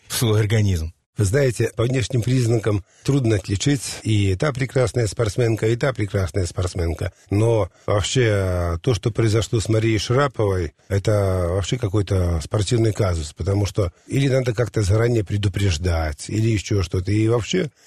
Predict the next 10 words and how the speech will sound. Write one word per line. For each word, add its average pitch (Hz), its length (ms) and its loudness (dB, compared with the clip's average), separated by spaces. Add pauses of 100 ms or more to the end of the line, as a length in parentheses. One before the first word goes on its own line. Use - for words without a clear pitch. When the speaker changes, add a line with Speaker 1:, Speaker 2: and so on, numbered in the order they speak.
Speaker 2:
многие 123 400 2
профессионалы 113 920 0
считают 120 480 0
этот 95 220 -4
мельдоний, 117 500 2
или 101 100 0
как 117 240 -2
он 104 80 -2
там 107 160 2
называется, 117 640 0